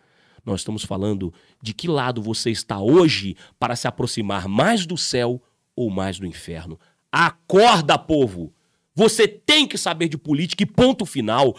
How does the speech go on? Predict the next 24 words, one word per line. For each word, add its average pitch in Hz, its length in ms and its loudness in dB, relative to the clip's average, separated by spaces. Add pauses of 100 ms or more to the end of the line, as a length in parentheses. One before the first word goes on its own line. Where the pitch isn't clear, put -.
(140)
Você 202 280 2
tem 320 260 0
que 254 100 -6
entender 175 280 -2
de 165 60 -8
política 160 360 -4
e - 20 -10
ponto 180 220 -2
final. 123 340 2 (160)
Não 269 300 2
caia 240 300 0
nessa 220 240 -2
conversa 180 420 -2
fiada 165 300 -4
dos 156 160 -8
pastores 160 460 -2
que 170 100 -12
você 151 180 -6
não 151 80 -2
deve 143 180 0
se - 120 -6
envolver 139 200 -2
com 127 120 -10
política, 120 500 0